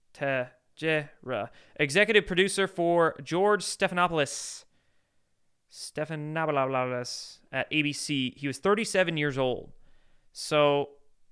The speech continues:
incredibly sad. Got a family he left behind. He was only thirty-seven. Um, oh, man.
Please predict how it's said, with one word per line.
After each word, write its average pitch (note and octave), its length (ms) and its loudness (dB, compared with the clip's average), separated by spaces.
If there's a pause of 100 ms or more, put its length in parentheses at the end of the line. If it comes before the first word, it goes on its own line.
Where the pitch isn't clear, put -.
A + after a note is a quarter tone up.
(140)
incredibly D#3+ 460 2
sad. C#3 460 6 (840)
Got C3+ 140 0
a C3 40 -2
family C3+ 500 2
he C3+ 80 -4
left C3 240 0
behind. C3 260 0
He C3 60 -2
was B2+ 100 -4
only E3 160 -2
thirty-seven. C3+ 920 -2 (1120)
Um, G#2 400 -8 (640)
oh, B2 180 -12
man. G#2 340 -16